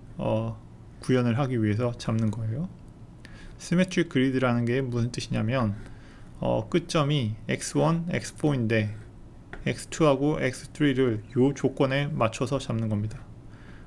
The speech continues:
그러니까 이 엑스 원이랑 엑스 투 사이의 거리랑 엑스 포랑 엑스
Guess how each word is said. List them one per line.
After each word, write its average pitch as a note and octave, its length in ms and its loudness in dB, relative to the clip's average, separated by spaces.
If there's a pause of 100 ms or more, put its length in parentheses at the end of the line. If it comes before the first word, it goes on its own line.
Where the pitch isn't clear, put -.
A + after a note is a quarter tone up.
(160)
그러니까 C3 720 2 (640)
이 C3 320 0
엑스 - 340 -4
원이랑 C3+ 540 2
엑스 - 180 -4
투 - 160 -6
사이의 C#3 280 2
거리랑 A2+ 600 2 (420)
엑스 C3+ 260 -4
포랑 D#3 440 2 (180)
엑스 - 380 -8